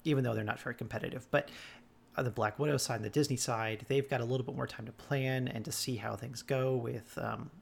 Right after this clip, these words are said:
like, vaccine and the, and covid situation. So I, I think if this were to continue for another year with these circumstances,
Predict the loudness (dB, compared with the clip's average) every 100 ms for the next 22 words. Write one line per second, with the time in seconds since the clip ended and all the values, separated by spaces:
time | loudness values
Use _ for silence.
0 | -12 -12 -8 -10 -4 0 2 2 0 -2
1 | -4 -2 -2 -2 -8 -10 -10 0 2 2
2 | -2 -2 -2 0 -2 -4 -8 -16 -16 -18
3 | -18 -4 2 4 4 -2 -6 -20 -20 -20
4 | -20 -20 -20 -14 -14 -14 0 2 4 0
5 | -2 0 0 0 0 2 0 2 2 2
6 | 0 0 0 0 0 0 -2 0 -2 -4
7 | -4 -2 0 -2 -4 -6 -4 -2 -2 -2
8 | -2 -2 -2 -2 -2 -2